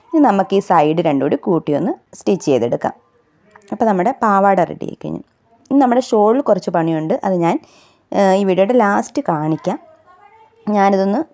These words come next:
പെയർ ചെയ്ത് കാണിക്കാം. അപ്പം ഞാനിത് പെയർ ചെയ്തത് കൂട്ട് തന്നെ നിങ്ങൾ ചെയ്യണമെന്നില്ല. ഞാൻ, ഏഹ്, പെട്ടെന്ന് ഇങ്ങനെ ഒന്ന് വീഡിയോയ്ക്ക് വേണ്ടി ചെയ്തതന്നേ ഉള്ളൂ. അപ്പം നിങ്ങൾക്ക് നല്ല രീതിയിൽ ഈ ഷോൾ നല്ല രീതിയിൽ, ഏഹ്, മടക്കി,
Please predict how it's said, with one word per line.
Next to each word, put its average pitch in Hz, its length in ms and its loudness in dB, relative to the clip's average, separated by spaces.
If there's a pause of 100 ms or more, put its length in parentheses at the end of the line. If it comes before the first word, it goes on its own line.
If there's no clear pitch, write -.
പെയർ 208 220 6
ചെയ്ത് 185 220 0
കാണിക്കാം. 160 360 0
അപ്പം 233 160 -2 (380)
ഞാനിത് 254 420 4 (360)
പെയർ 208 220 6
ചെയ്തത് 220 300 2
കൂട്ട് 233 240 0
തന്നെ 262 180 0
നിങ്ങൾ 220 220 -2
ചെയ്യണമെന്നില്ല. 190 420 2 (100)
ഞാൻ, 170 180 2 (560)
ഏഹ്, 233 260 6
പെട്ടെന്ന് 262 360 2 (200)
ഇങ്ങനെ 247 200 0
ഒന്ന് 247 120 0 (400)
വീഡിയോയ്ക്ക് 214 300 0
വേണ്ടി 226 180 -4
ചെയ്തതന്നേ 190 400 2
ഉള്ളൂ. 170 120 0
അപ്പം 226 160 -4
നിങ്ങൾക്ക് 202 320 -2
നല്ല 170 240 -2
രീതിയിൽ 226 280 -4
ഈ - 100 -4
ഷോൾ 170 220 -2 (200)
നല്ല 175 200 -4 (140)
രീതിയിൽ, 208 360 -6 (600)
ഏഹ്, 180 380 2 (340)
മടക്കി, 170 420 -2